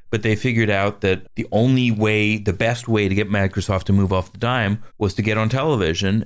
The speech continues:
and say, "These crazy hackers are, you know, coming for you. What are you gonna do about it?"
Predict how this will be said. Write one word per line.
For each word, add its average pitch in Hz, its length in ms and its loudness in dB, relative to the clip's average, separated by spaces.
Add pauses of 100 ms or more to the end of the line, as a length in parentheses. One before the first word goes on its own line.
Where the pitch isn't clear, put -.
and 95 320 0
say, 101 240 0 (240)
"These 190 200 2
crazy 170 400 0
hackers 156 480 0
are, 135 140 0
you 123 140 -2
know, 117 160 0
coming 175 360 -2
for 135 120 -2
you. 117 180 2
What 117 200 2
are 156 40 0
you 147 60 0
gonna 151 180 0
do 175 200 2
about 85 300 0
it?" 50 100 -14